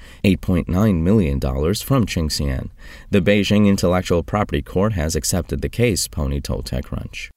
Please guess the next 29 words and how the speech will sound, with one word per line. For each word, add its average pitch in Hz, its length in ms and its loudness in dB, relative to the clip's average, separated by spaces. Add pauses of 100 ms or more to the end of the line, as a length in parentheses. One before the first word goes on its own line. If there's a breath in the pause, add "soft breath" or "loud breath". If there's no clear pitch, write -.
(220)
Qingxian 135 500 4
said 131 280 2
in 160 100 0
a 147 60 2
statement 101 480 0
that 107 260 2
it 117 140 2
has 98 200 0
yet 92 180 2
to 82 100 -2
receive 123 360 2
any 82 220 2
allegation 69 560 0
document 76 520 -2 (300 loud breath)
and 147 120 2
is 135 100 4
verifying 110 560 2
information 90 600 0
regarding 117 420 2
the 80 80 0
case. - 480 -6 (400 loud breath)
Qingxian 85 540 2
Truck 113 260 -2
has 82 220 0
always 76 360 2
adhered 80 500 0
to 117 160 2
the 78 120 -2
law, 85 380 0